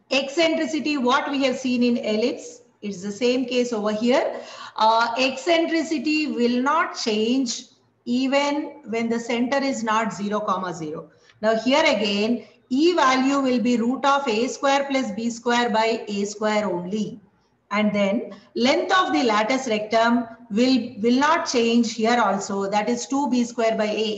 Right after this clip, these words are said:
Even in ellipse also we have observed this, isn't it? Now feet of the directrices, this is H plus or minus A by E comma K.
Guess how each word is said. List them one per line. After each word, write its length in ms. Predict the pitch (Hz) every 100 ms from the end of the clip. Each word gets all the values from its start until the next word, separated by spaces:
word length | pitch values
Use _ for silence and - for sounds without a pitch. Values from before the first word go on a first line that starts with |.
| 233
Even 180 | 247 262
in 100 | 254
ellipse 360 | 226 240 - 269
also 340 | 240 - 247
we 100 | 233
have 160 | 214 190
observed 360 | 165 196 180
this, 180 | 165 156 - - -
isn't 300 | 220 285 330
it? 260 | 269 - - - -
Now 340 | 226 240 240
feet 360 | 240 302 359 359
of 160 | 349
the 80 | 294
directrices, 800 | 214 208 208 - 208 214 208 -
this 220 | 233 247
is 300 | 262 262 - - - -
H 300 | 302 339 - -
plus 280 | 285 262 -
or 300 | 294 302 277
minus 460 | 262 254 254 247 -
A 200 | 220 240
by 280 | 240 240 254
E 160 | 240 226
comma 340 | 220 214 220
K. 280 | 240 170